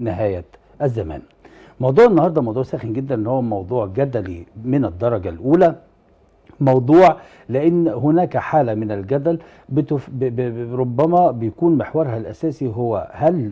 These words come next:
الحروب اللي بنعيشها النهاردة هي بتمثل للحروب أو تمهيد لحرب نهاية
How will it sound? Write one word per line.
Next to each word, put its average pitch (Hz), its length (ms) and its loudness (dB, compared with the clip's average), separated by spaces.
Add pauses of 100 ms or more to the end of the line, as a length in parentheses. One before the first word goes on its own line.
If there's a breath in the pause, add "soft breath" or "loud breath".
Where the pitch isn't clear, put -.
(120)
الحروب 117 460 -2
اللي 92 120 -6
بنعيشها 101 440 -8
النهاردة 98 540 -6 (300 soft breath)
هي 123 160 0
بتمثل 113 640 -4
للحروب 95 640 -4
أو 98 100 -10
تمهيد 110 540 -4
لحرب 107 380 -8
نهاية 104 240 -8